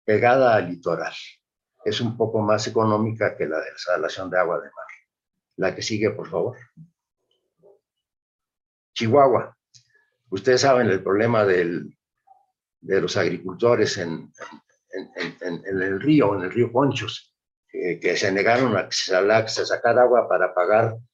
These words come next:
el compromiso del Tratado Internacional de Límites y Aguas. Eh, los acuíferos alrededor de la ciudad de Chihuahua son de los más sobreexplotados del país.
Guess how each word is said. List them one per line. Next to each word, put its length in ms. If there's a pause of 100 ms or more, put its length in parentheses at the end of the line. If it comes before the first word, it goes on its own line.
(160)
el 140
compromiso 500
del 120
Tratado 380
Internacional 800
de 100
Límites 480
y 60
Aguas. 480 (440)
Eh, 240
los 200
acuíferos 560
alrededor 360
de 80
la 60
ciudad 260
de 100
Chihuahua 560 (100)
son 240
de 140
los 260
más 300
sobreexplotados 1120
del 200
país. 600